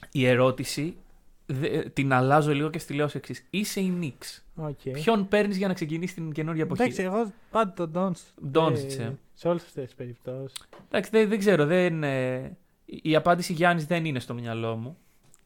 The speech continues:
Speaker 2: Ωραία.
Speaker 1: Ε,
Speaker 2: Να
Speaker 1: να
Speaker 2: φέρω νέα
Speaker 1: προχωρήσουμε.
Speaker 2: ερώτηση.
Speaker 1: Για φέρω νέα ερώτηση.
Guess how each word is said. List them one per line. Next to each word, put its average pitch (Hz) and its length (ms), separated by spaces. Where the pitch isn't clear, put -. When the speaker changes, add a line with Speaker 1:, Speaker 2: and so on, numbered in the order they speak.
Speaker 2:
Ωραία. 156 440
Speaker 1:
Ε, 135 380
Speaker 2:
Να 156 80
Speaker 1:
να 151 640
Speaker 2:
φέρω 170 200
νέα 165 100
Speaker 1:
προχωρήσουμε. 165 200
Speaker 2:
ερώτηση. 175 380
Speaker 1:
Για 147 120
φέρω 131 220
νέα 123 160
ερώτηση. 123 340